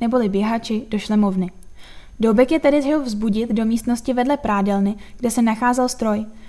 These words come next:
Probudil ale pouze dělníka Černíka, který pak vzbudil ostatní a řekl mu, že mají jít do Šlemovny. Jako poslední svědek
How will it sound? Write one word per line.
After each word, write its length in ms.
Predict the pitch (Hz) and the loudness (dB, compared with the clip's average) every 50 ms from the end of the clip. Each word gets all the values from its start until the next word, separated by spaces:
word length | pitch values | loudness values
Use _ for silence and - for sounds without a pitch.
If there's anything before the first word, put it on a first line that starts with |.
| - - - | -16 -8 -4
Probudil 420 | 226 220 202 220 214 208 247 262 - | -2 0 2 2 2 2 2 2 2
ale 160 | - 269 254 | 2 2 2
pouze 300 | 262 240 220 220 240 240 | 2 0 -2 0 0 -2
dělníka 460 | 240 - 220 214 220 220 220 220 240 | -2 0 0 0 2 0 0 -2 -4
Černíka, 520 | 226 - 220 214 220 233 240 233 - 185 185 - - - - | -4 -2 -2 0 2 2 2 0 -2 -6 -8 -10 -16 -20 -20
který 320 | - - - 226 226 247 254 | -16 -6 -2 0 0 0 2
pak 180 | - 262 247 | 2 2 0
vzbudil 480 | 233 208 208 202 214 226 214 269 262 262 | 2 -2 -4 -2 -2 0 0 0 0 0
ostatní 580 | - 196 - - 202 190 - 202 196 196 220 - - - - | -2 -6 -6 -4 -6 -4 0 0 0 0 0 -2 -8 -6 -4
a 60 | 226 | -2
řekl 260 | 208 220 208 - 220 | -2 -2 -2 0 0
mu, 160 | 220 226 240 | 2 2 2
že 120 | 247 247 247 | 2 2 2
mají 260 | 240 233 226 226 220 | 2 2 2 2 2
jít 100 | 233 208 | 2 0
do 160 | 190 190 196 | 0 0 -2
Šlemovny. 500 | 185 - 202 190 190 185 180 175 175 180 - - - - - - - - - - - - - - | -2 -2 -2 0 0 0 0 -2 -4 -6 -8 -14 -20 -20 -20 -20 -20 -18 -18 -18 -18 -16 -6 -4
Jako 160 | 233 226 262 | 0 0 0
poslední 500 | 247 - 277 277 - 339 330 302 285 247 | 0 2 2 2 4 2 2 2 2 0
svědek 440 | - - 220 208 190 180 190 - | -2 -2 -2 0 0 -2 -4 -8